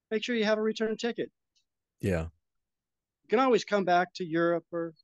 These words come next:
Speaker 1: Canada or the United States or wherever you are. Um, but you can't get back lost time
Speaker 2: Mm-hmm.
Speaker 1: because you were f-, afraid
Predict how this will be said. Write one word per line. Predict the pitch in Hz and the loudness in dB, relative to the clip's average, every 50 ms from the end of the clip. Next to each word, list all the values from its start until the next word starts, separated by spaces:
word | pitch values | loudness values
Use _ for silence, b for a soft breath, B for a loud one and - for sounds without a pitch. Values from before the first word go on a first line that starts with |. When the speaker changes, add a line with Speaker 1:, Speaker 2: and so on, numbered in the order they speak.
| _ _ _ _ _ _ _ _ _ _ - - | _ _ _ _ _ _ _ _ _ _ -12 -6
Speaker 1:
Canada | - 175 170 165 160 151 160 160 160 160 | -2 0 0 0 0 -2 -2 -2 -2 -4
or | 165 160 | -2 -2
the | 160 | 0
United | 156 156 160 156 151 | 0 0 0 0 -2
States | - - 160 151 151 147 - | -2 0 0 0 0 -2 -4
or | 147 | -4
wherever | 139 147 151 147 143 | -4 -2 -2 -2 -2
you | 143 139 135 | -2 -2 0
are. | 131 127 131 131 139 131 - _ _ _ _ _ _ _ _ _ _ _ _ _ _ _ _ - | 0 0 -2 -2 -4 -6 -10 _ _ _ _ _ _ _ _ _ _ _ _ _ _ _ _ -6
Um, | 139 143 139 139 139 139 139 135 120 _ _ _ _ _ _ _ _ _ _ _ _ _ _ _ _ _ _ _ _ _ _ | -4 -2 -2 0 0 -2 -4 -6 -8 _ _ _ _ _ _ _ _ _ _ _ _ _ _ _ _ _ _ _ _ _ _
but | 131 151 151 | -6 -2 0
you | 160 165 | 0 0
can't | - - 202 214 185 147 127 _ _ _ | 0 0 0 0 -2 -4 -10 _ _ _
get | 185 190 185 127 123 | 0 0 0 -2 -2
back | - 160 165 160 127 - - - | 0 2 2 2 0 -4 -6 -4
lost | 143 143 143 135 - - - - | -2 0 0 -2 -2 -8 -10 -8
time | 143 139 131 123 104 92 - _ _ _ _ _ _ _ _ _ _ _ _ _ - | -6 -4 -4 -4 -6 -10 -14 _ _ _ _ _ _ _ _ _ _ _ _ _ 2
Speaker 2:
Mm-hmm. | 110 104 98 87 69 92 87 90 90 | 4 4 4 2 2 0 0 0 -2
Speaker 1:
because | - - - 156 147 123 139 | -4 0 0 0 2 2 2
you | 143 | 2
were | 127 131 127 | 2 0 -2
f-, | - - - - 135 123 | -4 -8 -14 -14 -14 -14
afraid | - - - 156 147 139 123 117 110 104 | -14 -2 2 4 4 6 4 2 0 -4